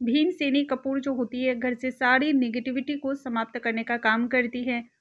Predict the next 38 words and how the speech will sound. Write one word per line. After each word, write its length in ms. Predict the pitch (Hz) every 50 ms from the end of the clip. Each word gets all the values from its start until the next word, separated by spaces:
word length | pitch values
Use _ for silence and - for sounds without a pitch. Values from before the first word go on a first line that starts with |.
| _ _ -
और 140 | - 220 233
ये 160 | 214 226 254 233 202 196
बहुत 260 | 233 233 247 269 269
ही 100 | 277 294 311
शुद्ध 340 | 311 - - 240 226 202 214
होती 380 | 208 202 196 185 190 - 190
है, 200 | 180 - - - - _ _ _ _ _ _ _ _ _ _ _ -
इसलिए 460 | - 285 277 277 254 247 254 285 339
भीमसेनी 580 | 330 302 254 277 294 285 285 294 294 277 294 302
कपूर 320 | 285 285 262 - 269 262 262
का 100 | - 277
इस्तेमाल 460 | 277 269 269 - 254 240 240 240 240
करना 260 | 247 254 247 240 240 240
चाहिए। 420 | 233 240 233 214 - 233 233 233 - _ _ _ _ _ _ _ _ _
माँ 160 | 262 277 302 320
लक्ष्मी 340 | 320 320 320 320 330 339 339
की 140 | 330 339 349
पूजा 360 | 349 - - 269 269 240 277 277
है 340 | 277 277 277 262 269 285 320
तो 180 | 320 - 277 277
यह 400 | 269 262 277 294 277 311 302 294
चीज़ें 440 | 285 285 - 254 247 233 277 285 277 -
अनिवार्य 580 | - 240 233 254 247 226 233 220 220 220 220
हैं। 220 | 208 202 185 196 233 - _ _ _ _ _ _ _ _ _ -
इसमें 280 | 302 285 302 294 349 359
हमने 360 | 320 320 277 269 269 320 370 311 - _ -
लाल 400 | 247 247 247 240 233 240 247 269 302 294 269
गुंजा 440 | 220 208 262 254 233 226 220 254 247
लिया 260 | 240 247 240 233 240
है, 220 | 240 240 285 349 392 - _ _ 254
ये 100 | 240 247
बहुत 320 | 214 208 254 247 277 277
ही 60 | 277 269
छोटे 340 | 269 - 254 240 240 240 254
होते 280 | 262 254 240 233 247
हैं। 140 | 254 247 262
ये 180 | 240 226 226 233
देखिए, 400 | 220 233 220 226 - 247 285